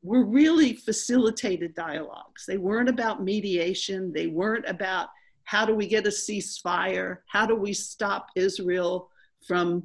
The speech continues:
moving further and further and further into the occupied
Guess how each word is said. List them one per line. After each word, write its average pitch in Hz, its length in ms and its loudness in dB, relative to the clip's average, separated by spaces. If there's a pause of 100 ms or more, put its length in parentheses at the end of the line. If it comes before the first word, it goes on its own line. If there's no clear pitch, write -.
moving 190 400 2
further 180 460 2
and 165 160 -4
further 170 400 0
and 160 160 -2
further 180 380 2
into 165 220 -2
the 151 140 -4
occupied 160 580 -2